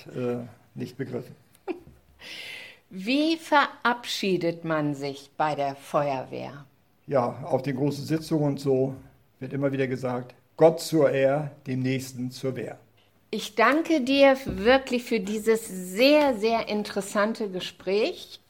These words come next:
Speaker 2: Also ich fand es ganz, ganz toll, auch dass ich das alles so mal sehen konnte und du mir vieles erklärt hast.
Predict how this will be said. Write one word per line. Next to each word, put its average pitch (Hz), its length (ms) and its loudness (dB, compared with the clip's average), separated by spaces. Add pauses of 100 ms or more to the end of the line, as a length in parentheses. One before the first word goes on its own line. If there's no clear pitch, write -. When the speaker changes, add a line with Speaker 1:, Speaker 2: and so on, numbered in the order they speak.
Speaker 2:
Also 208 500 0
ich - 240 -12
fand 208 400 -2
es 202 420 -4 (420)
ganz, 262 360 2
ganz 220 340 -2
toll, 220 460 4
auch 190 160 -2
dass 202 240 -4
ich 196 120 -10
das 190 200 -6
alles 190 320 -2
so 185 140 -6
mal 170 380 -4
sehen 220 420 2
konnte 226 440 -2
und 190 240 -4
du 202 60 -4
mir 180 180 -4
vieles 202 360 -4
erklärt 220 640 -2
hast. 226 380 -2